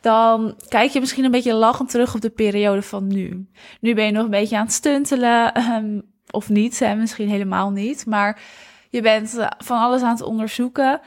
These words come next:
En over een tijdje sta je natuurlijk alweer een aantal stappen verder. En dan is het eigenlijk grappig hoe druk je je misschien kan maken op dit moment over bepaalde zaken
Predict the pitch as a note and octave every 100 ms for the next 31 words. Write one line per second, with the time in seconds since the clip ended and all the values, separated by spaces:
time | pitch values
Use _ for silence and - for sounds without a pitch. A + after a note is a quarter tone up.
0 | - - - A3 A3 - B3 C4 B3+ B3+
1 | A#3 B3+ C4 A3+ G#3 - A#3+ G3+ A#3 A3+
2 | B3 A#3+ G#3 G#3 G#3 A3 A3 A3+ - G#3+
3 | A3 - A3 G3 G3 - G#3 G3+ G#3 A3
4 | - - A3 A#3 A3 - - A#3 A#3 G#3+
5 | G3+ - - - _ - A#3+ G#3+ A#3+ C4
6 | C4 A#3+ A#3 A#3 B3 A3+ A3 G#3+ G3+ A#3
7 | G3+ G#3 A3 G#3+ G3 G3 G3+ G3+ G#3 G#3+
8 | G#3+ G#3 G3+ G3 - A3 G#3 A#3 - A#3